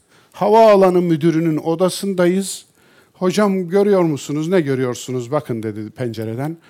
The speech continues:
Baktım bir uçak boşalıyor. Kenya'dan gelmiş bir uçak. Kenya ile Somali savaş halinde. Düşünebiliyor musunuz? Birbirinin düşmanı. Çünkü Somali'yi parçalayan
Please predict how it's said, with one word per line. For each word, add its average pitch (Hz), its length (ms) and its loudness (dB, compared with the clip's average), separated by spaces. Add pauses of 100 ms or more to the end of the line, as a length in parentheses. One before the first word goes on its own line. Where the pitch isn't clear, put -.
(220)
Baktım 220 520 2
bir 269 200 6
uçak 196 420 -2
boşalıyor. 107 600 -8 (640)
Kenya'dan 156 680 6
gelmiş 151 520 4
bir 190 160 2
uçak. - 460 -6 (300)
Kenya 240 460 8
ile 156 280 8
Somali 208 680 6
savaş 233 520 4
halinde. 120 840 2 (640)
Düşünebiliyor 190 580 4
musunuz? 135 540 0
Birbirinin 208 600 2
düşmanı. 170 680 2 (360)
Çünkü 226 300 -2
Somali'yi 196 580 4
parçalayan 190 880 4